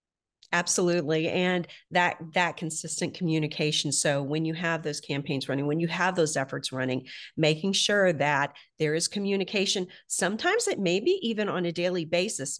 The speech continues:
maybe just a couple of minutes, maybe just an email, some, some kind of c-, communication and conversation, maybe a, you know, a quick, uh, a quick video clip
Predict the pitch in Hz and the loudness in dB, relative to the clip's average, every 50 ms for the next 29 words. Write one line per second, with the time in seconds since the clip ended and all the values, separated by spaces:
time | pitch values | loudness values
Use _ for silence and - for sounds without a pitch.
0 | - - 185 160 165 175 165 180 190 180 180 190 - - 175 - - 185 - - | -8 -4 0 2 2 2 2 2 -2 -2 -2 -4 -4 -4 -4 -2 -2 -2 -2 0
1 | 175 165 170 175 190 220 202 135 - - - - 143 135 135 127 135 143 156 170 | -4 -4 -2 -2 0 0 0 0 -2 -6 -8 -6 -6 -4 -4 -4 -4 -2 -2 -2
2 | 165 - 196 196 202 208 202 180 165 151 - 147 139 - - - 233 226 254 277 | 0 0 2 2 2 2 2 2 2 2 0 -2 -2 -2 0 4 6 6 6 4
3 | - - 220 214 190 180 - - _ _ - - - - - _ - 220 185 196 | 4 2 2 2 2 -2 -6 -16 _ _ -20 -20 -20 -20 -20 _ -2 0 2 2
4 | 214 226 220 - 226 190 196 - - 185 160 151 - 165 165 170 170 - - 185 | 2 2 2 2 2 2 2 0 -2 -2 -4 -2 -2 -2 -2 -2 -2 -2 -2 -2
5 | 190 - - 151 147 135 92 - 139 143 147 151 156 156 156 170 170 175 170 147 | -2 -2 -4 -4 -6 -6 -8 -8 -4 0 2 2 2 2 2 2 4 6 6 6
6 | 156 151 - - - - - _ _ 185 175 156 143 139 147 - _ - 170 - | 4 2 -2 -8 -18 -20 -20 _ _ 2 2 4 2 2 0 0 _ 0 0 2
7 | - 240 202 - _ _ _ - 170 170 165 156 156 156 156 151 156 _ _ _ | 0 -2 -2 -2 _ _ _ 0 2 2 4 2 2 2 0 -2 -6 _ _ _
8 | _ _ - - - - _ - 165 - - 208 190 - 190 190 190 190 170 143 | _ _ -20 -20 -20 -20 _ -6 -6 -4 -4 -6 0 0 0 2 4 4 4 4
9 | 131 - _ _ _ _ _ - - 190 160 - - | 4 0 _ _ _ _ _ -2 2 4 4 4 2